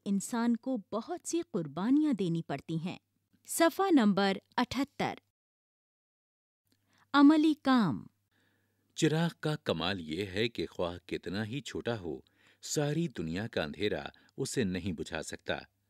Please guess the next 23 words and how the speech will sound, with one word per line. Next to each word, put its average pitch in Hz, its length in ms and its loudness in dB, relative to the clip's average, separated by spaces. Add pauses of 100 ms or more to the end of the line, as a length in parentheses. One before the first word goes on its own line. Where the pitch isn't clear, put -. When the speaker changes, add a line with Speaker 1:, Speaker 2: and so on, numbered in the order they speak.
(460)
Speaker 2:
इसी 156 260 2
तरह 143 280 -2
के 123 200 -4
चंद 113 360 -4
जुमले 85 440 -4
जो 85 200 -4
आपको 76 360 -6
अच्छे 85 280 -6
लगे 101 220 -2
हों, 90 260 -6 (380)
उन्हें 135 260 0
अपनी 123 340 -4
कॉपी 87 420 -4
में 113 100 0
लिखिए 82 460 -4 (260)
और 123 180 -2
ज़बानी 90 600 -6
याद 76 260 -4
कीजिए। 82 500 -8 (1400)
Speaker 1:
इस 359 200 6
मजमून 294 440 6
में 339 360 4
एक 269 220 6